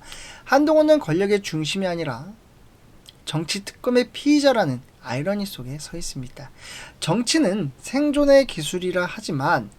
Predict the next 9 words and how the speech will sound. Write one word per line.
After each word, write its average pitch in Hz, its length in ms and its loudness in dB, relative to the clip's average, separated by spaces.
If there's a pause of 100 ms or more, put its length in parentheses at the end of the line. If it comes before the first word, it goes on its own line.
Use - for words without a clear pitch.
(140)
그 240 200 0
생존을 262 500 -2
위해 156 260 -2 (160)
우정과 208 640 2
원칙을 208 640 -2
버린다면 147 520 -10 (280)
그 175 160 -2
끝엔 175 460 -8 (180)
아무도 135 500 -10